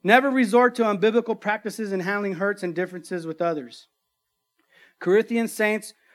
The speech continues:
were going to law before unbelievers with problems that should have been settled within the church. Amen. So they were going to the law before unbelievers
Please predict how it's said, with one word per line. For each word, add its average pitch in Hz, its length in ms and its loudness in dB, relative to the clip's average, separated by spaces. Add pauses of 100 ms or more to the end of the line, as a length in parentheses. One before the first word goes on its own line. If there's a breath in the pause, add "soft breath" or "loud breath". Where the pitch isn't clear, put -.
(120)
were 180 140 2
going 214 260 0
to 226 120 -2
law 208 300 2
before 196 380 -2
unbelievers 214 640 -2 (340)
with 170 220 -2
problems 202 400 0
that 170 160 -2
should 220 300 0
have 202 240 0
been 180 160 -2
settled 190 400 -2
within 170 380 -4
the 160 80 -4
church. 165 560 -8 (920)
Amen. 170 400 -2 (500)
So 156 60 -8
they 170 100 2
were 214 120 -2
going 220 180 0
to 214 60 -2
the 190 100 -2
law 196 380 2 (360)
before 190 380 -2
unbelievers 156 640 -4